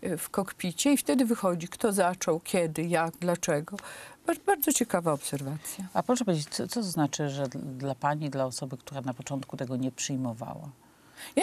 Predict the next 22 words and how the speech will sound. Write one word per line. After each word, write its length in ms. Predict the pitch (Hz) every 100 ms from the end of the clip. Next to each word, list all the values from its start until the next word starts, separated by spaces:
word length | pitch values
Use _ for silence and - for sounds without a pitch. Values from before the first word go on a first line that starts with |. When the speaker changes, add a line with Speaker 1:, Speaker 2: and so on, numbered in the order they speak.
| 494
Speaker 1:
nigdy 220 | 508 226
nie, 120 | 190 156 -
nie, 240 | 180 151 165
nie, 360 | 160 160 147 -
nie 240 | 160 160
godziłam 440 | 151 151 147 143 143
się 260 | - 156 156 - - -
z, 380 | 151 - - - 147 147 135 -
z 460 | 143 - - - 147 139 139 151 135 -
ustaleniami. 840 | 160 - 135 135 151 135 135 143
Speaker 2:
Mhm. 340 | 139 139 143 170 - -
Speaker 1:
Y, 340 | 131 131 131 135 131 - - - - - - - - - - - -
po 100 | 190
pierwsze 400 | 190 294 320 320
wstrząsnęło 760 | - - 269 240 - 254 247 233
mną, 440 | 220 214 202 214 - - - -
e, 320 | - 175 175 - - -
powstrząsnął 680 | 202 - 240 226 - 208 196
mną 300 | 190 190 190
pośpiech, 560 | 151 - - 113 120
z 100 | -
jakim 440 | 139 135 - 143